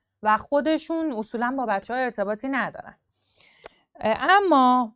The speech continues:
من حتی دیگه بچه‌هایی که، اه، همراهی می‌دونین، گزارشگارهاتون هم خودم چک می‌کنم. اوکی؟ یعنی، اه، وایس می‌دم،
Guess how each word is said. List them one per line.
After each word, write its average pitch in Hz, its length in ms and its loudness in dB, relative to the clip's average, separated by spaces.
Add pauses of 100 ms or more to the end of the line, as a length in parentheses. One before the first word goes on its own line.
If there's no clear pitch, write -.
من 269 340 0
حتی 330 500 8 (120)
دیگه 208 180 2
بچه‌هایی 233 360 0
که، 247 280 -4 (140)
اه، 190 360 -8 (160)
همراهی 196 560 -4
می‌دونین، 160 460 -8 (320)
گزارشگارهاتون 233 1040 -2
هم 302 120 -4
خودم 190 340 -4
چک 170 260 -14
می‌کنم. 170 520 -12
اوکی؟ 190 400 -4 (380)
یعنی، 226 440 -2
اه، 202 120 2
وایس 214 380 0
می‌دم، 214 380 -4